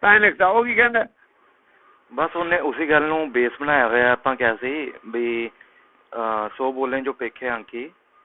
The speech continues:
Speaker 1: ਹਾਂ।
Speaker 2: ਵੀ ਉਹ ਜਿਹੜੀ ਫਾਈਟ ਹੈ, ਜਿਵੇਂ, ਅਹ, ਹਯਾਤ ਖਾਨ ਤੇ ਕਿਰਪਾਲ ਦਾਸ ਦੀ, ਉਹਨਾਂ
Speaker 1: ਆਹੋ,
Speaker 2: ਦੀ
Speaker 1: ਉਹਨਾਂ
Speaker 2: ਆਪ-,
Speaker 1: ਨੇ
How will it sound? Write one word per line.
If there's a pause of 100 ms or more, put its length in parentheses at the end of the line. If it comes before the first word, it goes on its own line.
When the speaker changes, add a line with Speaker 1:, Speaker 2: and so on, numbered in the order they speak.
(340)
Speaker 1:
ਹਾਂ।
Speaker 2:
ਵੀ
ਉਹ
ਜਿਹੜੀ
ਫਾਈਟ
ਹੈ,
ਜਿਵੇਂ,
ਅਹ,
ਹਯਾਤ
ਖਾਨ
ਤੇ
ਕਿਰਪਾਲ
ਦਾਸ
ਦੀ, (580)
ਉਹਨਾਂ
Speaker 1:
ਆਹੋ,
Speaker 2:
ਦੀ
Speaker 1:
ਉਹਨਾਂ
Speaker 2:
ਆਪ-, (100)
Speaker 1:
ਨੇ